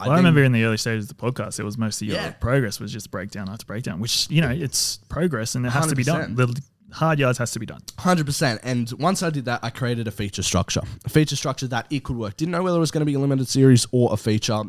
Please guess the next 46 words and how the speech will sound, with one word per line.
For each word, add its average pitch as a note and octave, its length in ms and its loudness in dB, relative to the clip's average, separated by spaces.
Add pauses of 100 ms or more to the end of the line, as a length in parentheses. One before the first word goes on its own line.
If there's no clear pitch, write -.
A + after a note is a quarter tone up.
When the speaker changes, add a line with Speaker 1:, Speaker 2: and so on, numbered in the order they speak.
(160)
Speaker 1:
I G#2 160 0
stuck - 300 -10
with G#2 100 -12
feature. G2 440 -8 (640)
I G2+ 60 0
then G#2 220 -4
put - 200 -4 (160)
beats - 560 -2
and F#2+ 160 -4
chapters. G#2 560 -4
I - 80 -14
cut A2+ 220 -4
out A2+ 160 -10
chapters F#2+ 420 -10
and F2+ 480 -6
built D3 240 4
a B2+ 80 -8 (220)
basic C3+ 500 -4
skeleton G#2+ 640 -6
for G#2 160 -4
how G2 140 2
the F#2 80 -4
feature F2+ 280 -4
would E2 160 -10
go. - 180 -10 (100)
Speaker 2:
Hundred A#2+ 180 -2
percent. D3 160 -2
Speaker 1:
Then C#3+ 60 -2
from A2+ 220 -8
there, A#2+ 280 -2 (580)
I G2+ 160 4
created G2 520 0
a F#2+ 40 -2
skeleton G2+ 440 4
how G#2+ 160 6
the C3+ 80 4
short G#3 320 0
would G2+ 140 -10
go. D#2 200 -6 (140)
Speaker 2:
Mm-hmm. D3 160 8 (500)
Speaker 1:
From G#2 220 -2
there, D3+ 260 -2 (180)
then F2+ 220 -2
wrote G#2+ 240 2
the D#3 60 2
short. C#3+ 400 2